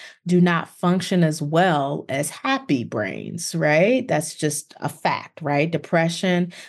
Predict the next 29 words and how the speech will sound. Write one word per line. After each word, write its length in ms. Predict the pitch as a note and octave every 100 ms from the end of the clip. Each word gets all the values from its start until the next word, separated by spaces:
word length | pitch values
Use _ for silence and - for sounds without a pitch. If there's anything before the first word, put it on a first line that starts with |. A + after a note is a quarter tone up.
| -
causes 400 | - C3+ B2 B2+
memory 680 | D#3+ A3 A3+ A3 A3 G#3+ -
issues. 680 | G3+ F#3+ - G#3 G3+ G3 F#3+
It 140 | C#3
causes 680 | - C#3+ C3+ C3 - E3+ - - - _ F3+
information 580 | E3+ D#3+ D3 C#3+ C#3
processing 720 | D3+ B3 B3 A#3+ A#3 A3 A3+ G#3
issues 520 | G3+ G3 G3+ F#3+ F#3
and 100 | C#3+
attention 560 | C3 - A3+ A3 G#3
if-, 300 | G2+ G3 - -
issues. 600 | F3 F3 - F3 E3+ E3+ - -
So, 340 | - G#3+ F#3 D#3+
you 180 | F#3+
know, 300 | F3 D3 D3 -
we 300 | E3+ G#3 B3+
are 420 | A3 F3 D#3 - _ _ _ _ _ _ _ _ -
equally 460 | B3+ C4 C4+ G#3+
as 160 | D#3+ D#3
vested 840 | C#3+ D3 F#3+ A3 - - C3+ - -
in 300 | D3+ D3 -
a 140 | - D3
patient's 480 | D#3+ F3 E3+ D3+ -
psychosocial 720 | D3+ D#3+ D3 - D3+ D3 D3
well-being 580 | C#3 C3 D#3 D#3+ D3+ C3+
as 160 | C#3 -
any 300 | E3+ D#3+ -
other 260 | C#3 B2+
provider. 880 | - C3+ C3 C3+ C#3+ C#3+ - E3 F3